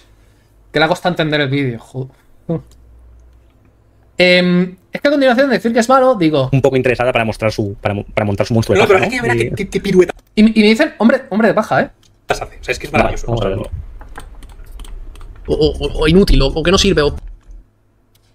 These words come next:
Speaker 1: que no digo que es malo, digo que o es malo, o inútil, o que no sirve.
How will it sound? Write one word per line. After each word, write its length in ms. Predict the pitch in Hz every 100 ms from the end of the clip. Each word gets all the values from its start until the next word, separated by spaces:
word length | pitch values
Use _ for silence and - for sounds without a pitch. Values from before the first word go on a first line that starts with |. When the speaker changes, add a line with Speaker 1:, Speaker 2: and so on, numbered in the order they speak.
| _
Speaker 1:
que 60 | 165
no 120 | 185
digo 500 | 240 233 220 - -
que 80 | -
es 100 | 170
malo, 360 | 180 202 139 -
digo 260 | 151 196 202
que 260 | 156 - -
o 140 | 139
es 120 | 160
malo, 480 | 220 226 226 226 220
o 80 | 147
inútil, 460 | 165 226 226 208
o 60 | 175
que 60 | 156
no 80 | 175
sirve. 460 | 233 220 202 208